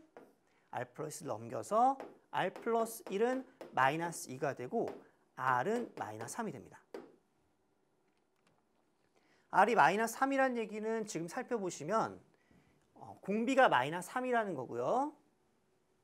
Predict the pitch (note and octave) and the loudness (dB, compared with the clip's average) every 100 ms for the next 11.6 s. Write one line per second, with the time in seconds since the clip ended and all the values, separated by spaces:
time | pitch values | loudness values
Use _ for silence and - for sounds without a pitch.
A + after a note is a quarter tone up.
0 | _ _ _ _ _ - E3 E3 F3 C3 | _ _ _ _ _ -10 -4 0 2 2
1 | C#3 D#3 - G#3+ G#3 - - E3+ E3 C3 | 0 -4 -6 -6 -6 -8 -6 -4 -4 -8
2 | - - E3+ E3 - G#3 G3+ D#3+ A#2 - | -12 -10 -10 -8 -4 -2 -2 -2 -4 -6
3 | D#3 A#3+ D3 - _ _ _ D3 C#3 C#3+ | -4 -2 -2 -6 _ _ _ -10 -10 -10
4 | - C4 C4 A#3+ G#3+ G3 F#3+ F#3 F#3 F#3 | -4 0 2 2 2 0 -2 -4 -6 -6
5 | - A#3+ A3 F#3 D#3+ - E3 E3 B3+ - | -4 -4 0 -2 -4 -8 -6 -6 -4 0
6 | G#3+ - D#3 F3+ A#2 F2+ _ _ _ - | 0 0 -2 -2 -4 -10 _ _ _ -12
7 | C#3 C3 - - - - D#3+ F3+ F3+ E3+ | -8 -10 -10 -18 -14 -2 2 4 6 4
8 | D3+ D#3 G#3+ C3 - - - - B2+ D3 | 2 2 2 0 -8 -18 -14 0 2 4
9 | E3 E3 - A3+ A3+ D3 D#3+ A3+ C#4+ - | 0 -4 -4 -2 -2 -2 -2 -2 -2 -6
10 | C#3+ D3 C3+ D3+ D#3+ _ _ - D#3 D#3 | -6 -4 -2 -4 -6 _ _ -6 -6 -6
11 | D#3 D3 - A#2+ A#3+ | -8 -10 -10 -2 -2